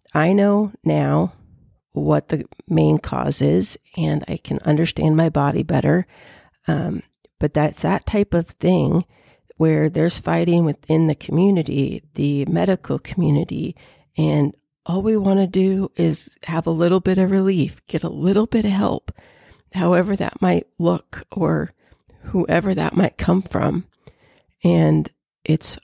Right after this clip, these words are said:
really hard. I promised also that I would talk about things from the caregiver side. So we've definitely made it to our halfway mark. And let's just take a break,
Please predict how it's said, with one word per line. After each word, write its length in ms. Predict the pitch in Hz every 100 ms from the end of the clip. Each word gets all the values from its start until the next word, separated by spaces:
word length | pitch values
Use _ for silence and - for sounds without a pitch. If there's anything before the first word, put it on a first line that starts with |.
| _ _
really 320 | 131 120 147 165
hard. 480 | 190 254 156 139 - _ _ _ _ _ _ _ _ _ _ - _ -
I 60 | 190
promised 560 | - 202 196 185 - -
also 480 | 143 139 135 143 - -
that 180 | 143 147
I 120 | 147
would 140 | 156
talk 280 | - 143 143
about 400 | 151 143 139 - _
things 300 | 151 147 135
from 200 | - 123
the 80 | 139
caregiver 580 | - 147 135 - 123 -
side. 460 | - 92 - - -
So 480 | - 139 143 143 -
we've 140 | 143
definitely 440 | 147 151 - 156 143
made 220 | 139 139
it 200 | 139 -
to 100 | -
our 60 | 131
halfway 360 | 147 - 143
mark. 380 | 131 120 151 - - - - _ _ _
And 140 | 147
let's 220 | 147 139 -
just 160 | -
take 180 | 160 -
a 60 | 165
break, 440 | 156 147 -